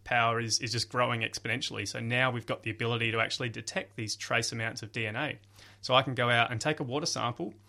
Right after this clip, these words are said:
um, send it back to the lab, they put it through a really fine filter,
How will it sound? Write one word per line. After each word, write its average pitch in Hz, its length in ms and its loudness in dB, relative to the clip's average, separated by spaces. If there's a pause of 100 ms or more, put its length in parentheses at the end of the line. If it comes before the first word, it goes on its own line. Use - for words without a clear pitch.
(380)
um, 117 320 0
send 151 220 2
it - 80 -2
back - 200 4
to 131 100 -4
the 113 60 0
lab, 123 300 4
they 110 120 -2
put 135 160 -8
it - 40 -18
through 123 120 0
a 117 40 2
really 127 300 -2
fine 123 380 0
filter, 143 420 -4